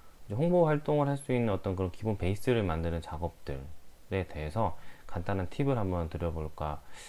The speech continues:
합니다. 네, 다음 주에 오픈되는 튜토리얼도 좀 기대를 해봐 주시고, 그리고,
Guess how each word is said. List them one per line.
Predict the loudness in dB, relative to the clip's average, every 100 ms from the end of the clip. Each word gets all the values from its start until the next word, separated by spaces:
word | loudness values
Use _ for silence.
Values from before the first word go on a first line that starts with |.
| -12
합니다. | 0 2 2 0 -4 -8 -10 -6
네, | -4 -4
다음 | -2 0 2 -2
주에 | -2 2 4 2 2 0 -4 -8 -12 -16 -12 -4 0
오픈되는 | 2 2 2 2 2
튜토리얼도 | 0 0 2 4 2 0
좀 | -2 -2
기대를 | 0 0 2
해봐 | 2
주시고, | 0 0 -2 0 0 -2 -8 -10 -12 -12
그리고, | -4 0 2 4 4 4 2